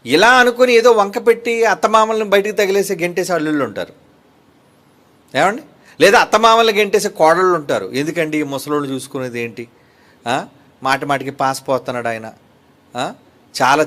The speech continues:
చాకిరీ ఎక్కువైపోతుంది, మాకు చేయటం మాకు చాలా ఇబ్బంది అవుతుంది." అందుకే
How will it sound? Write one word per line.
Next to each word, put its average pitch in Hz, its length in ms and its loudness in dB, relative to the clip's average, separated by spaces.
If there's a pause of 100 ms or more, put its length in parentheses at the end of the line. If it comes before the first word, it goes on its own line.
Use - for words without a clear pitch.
(120)
చాకిరీ 139 300 -2
ఎక్కువైపోతుంది, 120 640 -6
మాకు 101 340 -12 (960)
చేయటం 131 300 -2
మాకు 117 140 -10 (100)
చాలా 120 160 -2
ఇబ్బంది 117 300 -8
అవుతుంది." 101 420 -10 (1700)
అందుకే 107 220 -10